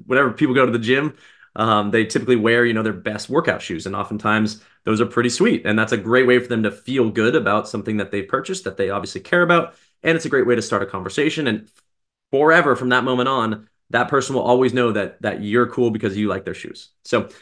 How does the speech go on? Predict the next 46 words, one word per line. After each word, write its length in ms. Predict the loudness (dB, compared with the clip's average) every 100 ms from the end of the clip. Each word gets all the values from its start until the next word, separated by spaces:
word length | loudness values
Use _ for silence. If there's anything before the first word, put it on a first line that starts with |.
| -20 -8
uh, 160 | 0 2
just, 180 | 4 6
just 200 | 6 6
simple 260 | 2 2
tips 240 | 2 0 2
from, 240 | -4 -2
from, 360 | -4 -4 -6 -12
you 120 | -4 -2
know, 80 |
beginning, 460 | -2 -2 0 0 0
uh, 220 | -4 -6 -10
or 180 | -4 -2
just 180 | -2 -2
fr-, 180 | -2 0
from 160 | 2
the 80 | 2
gym 180 | 2 0
floor, 400 | 0 -2 -2 -6 _ _
we'll 100 | -8
say, 220 | -2 0 2
on 220 | 0 0
building 240 | 0 -2
rapport. 360 | -6 -8 -8 -10 _ _ _
But 140 | 2
yes, 260 | 2 0 -8
positive 460 | -2 2 4 2
words, 640 | 2 2 0 -4 -12 -16 _
eye 160 | -2 -2
contact, 840 | 0 0 0 2 2 2 -8 -20 -4
um, 500 | -2 -2 -4 -8 -10 -6
active 320 | -4 0 2
listening, 680 | 2 0 -2 -2 0 0 -2
asking 400 | -6 -8 -6 -6
questions 680 | -2 0 0 -2 -2 -2 -2
are 180 | -4 -2
all 200 | 0 0
gonna 140 | -2
contribute 540 | -4 -6 -4 -4 -4 -4
to 80 |
this 240 | -6 -6 -6
experience 840 | -10 -8 -8 0 2 2 0 -4
that 100 | -8
somebody 300 | -6 -4 -4
has 240 | -4 -6
with 240 | -6 -10 -10
you. 180 | -14